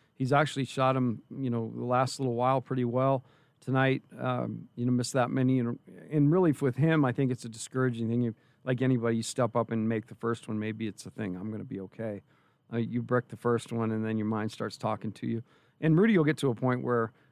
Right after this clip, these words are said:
you know, this is the next thing he really needs to go after and make, you know, not an issue anymore. Just, "Hey, I'm, th-, I, I'm like Karl Malone did. I'm,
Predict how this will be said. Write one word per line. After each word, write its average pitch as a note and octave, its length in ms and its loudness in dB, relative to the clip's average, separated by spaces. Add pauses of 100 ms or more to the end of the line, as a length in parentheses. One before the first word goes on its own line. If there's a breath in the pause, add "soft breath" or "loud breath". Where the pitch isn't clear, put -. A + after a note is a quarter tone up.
you B2+ 80 -4
know, B2 80 2
this C3 220 -2
is B2+ 80 0
the B2+ 80 2
next B2 400 0
thing A#2 180 0
he A#2 220 -2
really A2+ 240 -2
needs A2 280 -2
to A2 100 -12
go G#2+ 200 -2
after G#2 480 -4
and A2+ 240 -8
make, A2+ 380 -10 (460)
you C3 120 -2
know, A2+ 180 0
not C3 520 2
an C3 100 2
issue B2+ 380 -2
anymore. G#2+ 340 -4
Just, G#2+ 260 -10 (260 soft breath)
"Hey, B2 140 -2
I'm, A2+ 220 -4
th-, B2 300 -4
I, A#2+ 200 0
I'm A#2 360 -4
like C3 160 -2
Karl C#3 180 4
Malone A#2+ 300 2
did. G#2+ 180 -4
I'm, A2+ 200 -4